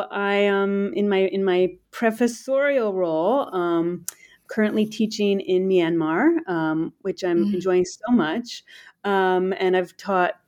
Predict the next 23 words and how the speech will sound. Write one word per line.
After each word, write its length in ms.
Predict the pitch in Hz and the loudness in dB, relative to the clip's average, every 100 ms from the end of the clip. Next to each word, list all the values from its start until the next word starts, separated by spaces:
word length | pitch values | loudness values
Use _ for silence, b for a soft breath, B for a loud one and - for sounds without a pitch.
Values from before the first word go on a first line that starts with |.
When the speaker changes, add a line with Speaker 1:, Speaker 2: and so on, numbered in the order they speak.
| _ | _
Speaker 1:
stateside 720 | - - 180 175 185 170 170 170 | -16 -2 0 0 -2 -4 -2 0
at, 200 | 160 - | -2 -2
um, 260 | 165 160 | -2 -2
Harvard, 720 | 160 - 185 175 180 170 170 165 | -4 -4 -6 0 0 2 0 0
Brown, 340 | 165 160 160 | -2 0 -2
Columbia, 640 | 160 208 294 277 277 262 254 | -2 0 0 0 0 0 0
and 100 | 208 | -2
abroad. 480 | 180 208 190 196 | -4 0 2 2
I've 280 | 185 170 - | 0 -4 -6
been 140 | - 185 | -4 -4
so 360 | - - 202 | -4 0 0
fortunate 480 | 196 202 202 202 190 | 2 -2 -2 -4 -4
to 80 | - | -8
teach 320 | - 190 170 | -6 -6 -2
in, 240 | 185 180 175 b b b - | 0 0 -2 b b b -6
um, 180 | 175 | -6
China, 640 | 175 - 196 185 190 185 180 | -6 -8 -2 0 2 0 0
Oman, 580 | - 175 180 185 180 180 | -2 -2 0 2 2 0
Lebanon. 720 | 175 180 175 185 180 180 180 | 0 0 0 0 2 2 0
So 160 | 185 190 | 0 -2
I 120 | 175 | 0
like, 380 | 185 190 202 - | 0 0 -2 -6
um, 420 | 196 185 180 185 | -2 0 0 0